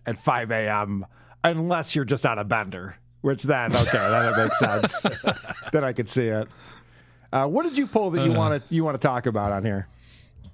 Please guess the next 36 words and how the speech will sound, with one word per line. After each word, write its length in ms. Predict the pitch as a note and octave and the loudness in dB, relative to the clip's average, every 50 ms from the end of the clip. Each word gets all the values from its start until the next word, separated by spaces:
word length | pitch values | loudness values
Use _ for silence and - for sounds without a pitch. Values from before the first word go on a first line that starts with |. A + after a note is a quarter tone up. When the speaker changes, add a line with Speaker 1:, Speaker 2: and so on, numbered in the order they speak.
| - - - | -14 -4 -2
Speaker 2:
Uh, 280 | F#3+ F#3 F#3 F3+ F3 E3+ | 0 0 0 0 0 0
well, 120 | E3+ F#3+ | 0 0
we 120 | F3+ F3+ A#3 | 0 0 0
were 60 | C4 | 0
talking 200 | - - A#3+ B3+ | 0 0 0 0
about 180 | B3 B3 G#3+ F#3 | 0 0 0 0
how 140 | F#3 G3 F3 | 0 0 0
he's 180 | E3+ F3 D3+ | 0 0 0
shitting 420 | - - - F3 E3 E3 D#3+ E3 E3+ | 0 0 0 0 0 0 0 0 0
on 140 | E3 D#3 C#3+ | 0 0 0
his 220 | C#3 D#3 C#3 - | 0 0 0 -2
producers. 680 | - - C3+ A#2+ B2+ C3+ C3+ - - D3+ D3 C#3+ A#2 B2 | 0 0 0 2 2 0 0 0 0 0 0 0 0 0
One 180 | A#2+ D3 F#3 | 0 2 2
of 60 | G#3 | 0
the 100 | G3 F3+ | 0 0
things 500 | D3+ - F3 D#3+ D3+ D3 C3+ A#2 - - - | 0 2 2 2 2 0 -2 -2 -4 -6 -2
you 140 | B2 C3 C3+ | -2 0 0
talked 260 | C3+ C#3+ C3+ B2+ B2+ | 0 0 0 0 0
about, 380 | B2+ B2+ B2 A#2 A#2 - - | 0 2 2 0 -2 -4 -4
so 100 | - - | -2 0
you 140 | D3+ D3+ G3 | 0 0 0
guys 160 | G3+ F#3 C#3 | 0 -2 -4
did 320 | A#2 - - B2+ C#3+ C#3 C3 | -6 -8 -6 -4 -2 0 0
this 120 | C3 B2+ - | 0 0 0
show 260 | - D3+ C3+ B2+ B2 | 0 0 2 2 2
in, 100 | A#2+ A2+ | 0 0
like, 180 | A2+ G#2+ - | 0 0 0
episode 360 | B2 A#2+ A2 C3 - C#3+ B2+ A2 | -2 -2 -2 -2 -2 0 0 0
nine, 300 | G#2+ A2+ A#2 A#2+ C3 C#3 | 0 2 2 2 0 0
I 80 | C#3+ C#3+ | -2 -2
think, 340 | - D3+ D3+ D3+ C#3+ - - | 0 -2 -2 -2 -4 -2 0
Speaker 1:
Yes, 300 | C#3 D3 A#2 G#2+ - - | 0 0 0 0 0 0
Speaker 2:
if 60 | B2 | 2
I'm 60 | B2+ C#3+ | 4 4
Speaker 1:
yeah, 140 | D3 C#3 | 4 4
Speaker 2:
remembering 200 | C3 C3 C3 C#3+ | 4 2 2 2